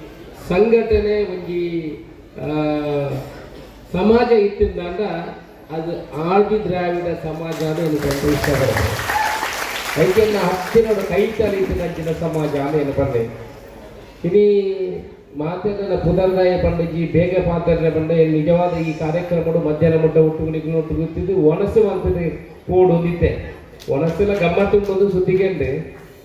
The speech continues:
ಅಜ್ಜ ಒಣಸು ಬಂದು ಕೋಡು ಹೊಂದಿತ್ತೆ. ಆಂಡ ಸುಮಾರು ದಿಗಿಟ್ಟು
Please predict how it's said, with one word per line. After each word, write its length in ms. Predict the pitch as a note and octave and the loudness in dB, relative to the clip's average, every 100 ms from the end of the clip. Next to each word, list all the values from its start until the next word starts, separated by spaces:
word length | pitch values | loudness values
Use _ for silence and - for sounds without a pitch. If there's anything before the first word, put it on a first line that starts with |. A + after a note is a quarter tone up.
| - - D#3+ | -20 -6 -6
ಅಜ್ಜ 180 | F3 F#3+ F3 D#3+ | -2 0 4 4
ಒಣಸು 320 | E3+ G3+ G#3+ | 4 2 4
ಬಂದು 240 | G#3+ G3+ - | 4 2 0
ಕೋಡು 200 | E3+ F3+ | 2 2
ಹೊಂದಿತ್ತೆ. 260 | F3 E3+ D3+ | 2 -2 -2
ಆಂಡ 200 | D#3 F3+ F3 D#3+ - - - - | -2 0 -2 -2 -8 -14 -18 -6
ಸುಮಾರು 500 | E3 F#3 G3+ G#3+ G3+ | 0 2 4 4 4
ದಿಗಿಟ್ಟು 420 | F#3 F#3+ F#3+ F#3 | 2 -2 -2 0